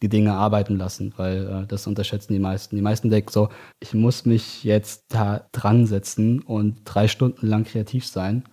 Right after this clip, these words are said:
Aber ich find, die besten Ideen und,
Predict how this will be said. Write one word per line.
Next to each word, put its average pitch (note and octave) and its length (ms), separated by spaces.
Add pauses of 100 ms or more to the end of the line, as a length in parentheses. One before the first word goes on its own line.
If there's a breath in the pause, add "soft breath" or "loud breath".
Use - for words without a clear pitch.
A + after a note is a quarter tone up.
(240 soft breath)
Aber A2 320 (220)
ich A2+ 140
find, C3 360
die B2+ 80
besten C#3 760
Ideen B2 500
und, A2+ 320